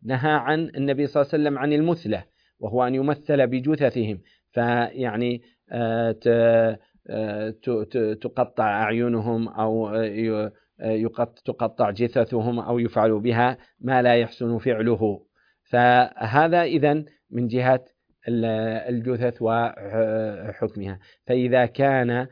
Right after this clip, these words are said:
معصوما وكان مسلما فحرمته أعظم وأتم، ولذلك قال النبي صلى الله عليه وسلم: "كسر عظم الميت،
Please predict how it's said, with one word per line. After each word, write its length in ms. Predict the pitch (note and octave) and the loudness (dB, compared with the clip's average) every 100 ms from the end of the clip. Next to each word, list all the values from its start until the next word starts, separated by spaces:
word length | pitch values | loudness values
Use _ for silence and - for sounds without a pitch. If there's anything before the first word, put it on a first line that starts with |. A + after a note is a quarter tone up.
| _ _ B2+ | _ _ -6
معصوما 800 | B2 G2+ F#2+ C3 B2 A#2 C3 D3+ _ _ | -4 -4 -6 -2 0 0 -2 -4 _ _
وكان 560 | A2 - B2 A#2+ A2 | -10 -6 -4 -4 -4
مسلما 480 | G#2+ A2 B2 B2 C3 | -6 -10 -6 -4 -4
فحرمته 920 | A#2+ A#2+ B2 A2+ G#2+ G#2+ G2+ G2+ A2 - | -6 -2 -2 -2 -4 -6 -6 -4 -6 0
أعظم 480 | A#2+ G2 G2+ G#2+ A2 | 0 0 -6 -8 -8
وأتم، 640 | G#2 G2+ A2 A2+ B2 D#3 E3+ _ _ | -8 -6 -6 0 0 0 -6 _ _
ولذلك 600 | - A2+ A2 A#2 A#2 G#2+ | -4 -2 0 0 -2 -2
قال 280 | A2 A2+ A#2 | -6 -2 -2
النبي 420 | A2 A2 G#2+ A2+ | -2 -4 -4 -4
صلى 160 | A2 A2 | -2 -2
الله 120 | G#2 | -2
عليه 80 | G#2 | -4
وسلم: 360 | G2 A#2 A2 F#2+ _ _ _ | -2 -2 -2 -4 _ _ _
"كسر 440 | C#3+ - - A2 | 0 0 -4 -2
عظم 380 | G2+ G#2+ A2+ A2 | 0 0 0 -2
الميت، 640 | A2 G2+ A2+ A#2 G#2+ G#2+ | -4 -4 -4 -4 -4 -4